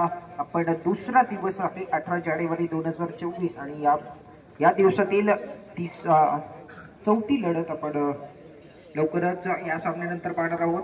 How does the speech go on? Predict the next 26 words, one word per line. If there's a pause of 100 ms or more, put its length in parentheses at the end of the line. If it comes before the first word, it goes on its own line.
तर
तिसरी
लढत
आपल्या
भेटीला
आहे
राजापूर
जायंट्स (240)
बनाम
राजापूर
पॅकर्स. (500)
नाणापैकी
जिंकून
प्रथम,
अ, (420)
जायंट
संघाने
क्षेत्ररक्षण
स्वीकारलेलं
होतं, (460)
तर,
अ, (420)
समोरच्या
संघाला,
पॅकर्स
संघाला